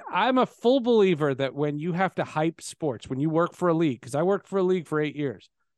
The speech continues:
when you have to hype a, a sport, it's a job.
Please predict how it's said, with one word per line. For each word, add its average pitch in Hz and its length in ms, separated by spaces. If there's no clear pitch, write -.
when 135 100
you 196 140
have 254 120
to 220 100
hype 175 340
a, 160 260
a 139 80
sport, 139 500
it's 185 180
a 196 40
job. 233 420